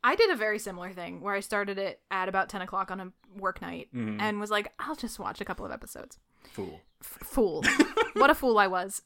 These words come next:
Speaker 1: Um, I did watch the whole thing. I ended at, like, two in the morning, and I was just like, "Oh, no.
Speaker 2: <laughs>
Speaker 1: Oh, no." Again, because I think similarly to you, I had this moment of, like, "Oh, I see myself in so many of these characters."
Speaker 2: Yeah.
Speaker 1: And it was just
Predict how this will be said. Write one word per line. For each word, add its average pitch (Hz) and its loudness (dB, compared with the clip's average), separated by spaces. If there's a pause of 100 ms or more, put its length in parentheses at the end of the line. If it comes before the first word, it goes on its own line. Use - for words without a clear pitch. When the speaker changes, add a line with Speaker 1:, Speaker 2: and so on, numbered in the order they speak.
Speaker 1:
Um, 214 4
I 208 0
did 208 0
watch 196 2
the 196 -6
whole 185 -4
thing. 190 -10
I 190 -6
ended 185 -6
at, 196 -8
like, 185 -8
two 196 -8
in 190 -6
the 185 -10
morning, 185 -10
and 202 -8
I 190 -6
was 185 -8
just 180 -12
like, - -16 (360)
"Oh, 196 -6
no. 180 -10 (240)
Speaker 2:
<laughs> - 0 (680)
Speaker 1:
Oh, 208 0
no." 208 -4 (640)
Again, 233 2
because 202 -6 (140)
I 202 -6
think 202 -4
similarly 220 -2
to 196 -4
you, 180 -6
I 170 -2
had 180 -8
this 180 -10
moment 170 -10
of, 175 -14
like, 170 -8 (1040)
"Oh, 196 0
I 185 0
see 185 -6
myself 180 -8
in 180 -10
so 175 -8
many 180 -10
of 180 -12
these 196 -12
characters." 202 -8
Speaker 2:
Yeah. 190 -10 (320)
Speaker 1:
And 220 2
it 208 -2
was 214 -2
just - -2